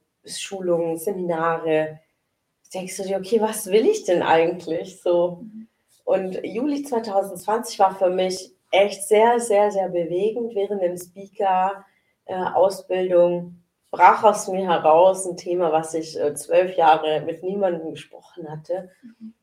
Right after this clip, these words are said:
Speaker 1: Ähm, ich bin ja vor zwölf Jahren aus einer Religionsgemeinschaft ausgetreten und das wusste niemand. Also ich habe meine Karriere aufgebaut, ähm,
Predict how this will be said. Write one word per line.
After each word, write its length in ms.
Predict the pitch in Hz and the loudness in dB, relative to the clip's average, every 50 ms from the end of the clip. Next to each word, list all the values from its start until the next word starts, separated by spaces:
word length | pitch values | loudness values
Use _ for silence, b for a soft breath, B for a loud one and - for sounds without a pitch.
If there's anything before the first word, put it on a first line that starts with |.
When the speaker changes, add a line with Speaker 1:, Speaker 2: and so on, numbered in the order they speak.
| _ _ - | _ _ -14
Speaker 1:
Ähm, 360 | 165 165 165 165 180 - - - | -14 -12 -10 -10 -12 -14 -16 -20
ich 160 | - - _ | -20 -20 _
bin 160 | - 180 175 | -8 -4 -2
ja 140 | 170 165 165 | -2 -2 -4
vor 160 | 170 - - | -6 -12 -20
zwölf 400 | - - - 175 180 175 175 - | -10 0 4 4 4 4 2 -4
Jahren 180 | 196 180 175 175 | -4 -4 -2 -4
aus 180 | 175 175 175 | -4 -6 -6
einer 140 | - 170 160 | -10 -8 -6
Religionsgemeinschaft 1040 | 170 165 151 151 - 170 175 175 175 - - 170 160 151 156 160 156 170 165 - - | -6 -6 -8 -8 -6 -6 -6 -6 -8 -12 -12 -8 -6 -6 -6 -6 -8 -12 -14 -10 -6
ausgetreten 640 | - 151 151 - _ - - - - 175 175 170 175 | -6 -6 -6 -8 _ -20 -16 -8 -8 -8 -6 -2 -4
und 100 | 165 160 | -4 -4
das 200 | 160 - - 196 | -4 -10 -14 -16
wusste 280 | 190 - - - 156 | -16 -16 -14 -12 -10
niemand. 460 | 160 170 190 185 160 135 135 139 - | -10 -8 -6 -6 -6 -8 -8 -10 -8
Also 400 | - 160 156 156 156 156 156 156 156 B B B B B B | -6 -6 -6 -4 -6 -6 -6 -6 -12 B B B B B B
ich 240 | B B B 185 180 | B B B -12 -12
habe 240 | 170 - 175 175 185 | -10 -10 -10 -8 -4
meine 220 | 185 185 180 180 | -2 -2 -2 -2
Karriere 440 | - 175 160 165 190 208 214 202 175 | -4 -10 -8 -4 -4 -4 -2 -2 -4
aufgebaut, 840 | 175 - - _ - - - 165 165 165 165 165 170 165 170 - - - | -4 -4 -10 _ -8 2 4 6 8 8 10 8 8 8 4 -2 -4 -2
ähm, 520 | 170 165 165 165 160 156 - - - - | -2 -2 -2 -4 -6 -10 -12 -16 -20 -20